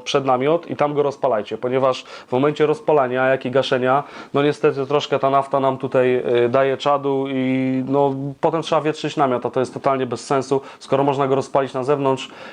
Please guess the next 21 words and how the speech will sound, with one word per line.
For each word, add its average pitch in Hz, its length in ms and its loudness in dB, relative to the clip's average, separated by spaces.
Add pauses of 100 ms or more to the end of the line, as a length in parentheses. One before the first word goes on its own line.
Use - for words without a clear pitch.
(120)
e, 117 720 2
koło 143 220 2
pięciu 139 340 0
minut 131 240 2
w 127 180 -8
zupełności 135 460 0
wystarcza 120 500 0
i 110 220 -2
z 107 100 -16
powrotem 123 440 0
go 117 240 2
sobie 123 280 -2
normalnie 117 420 0
wnieść. 107 320 -4
Teraz 139 180 0
pokażę 135 340 -2
wam, 135 160 0
jak 131 200 -2
włączam 139 380 -2
ten 143 160 -4
gazowy. 143 460 0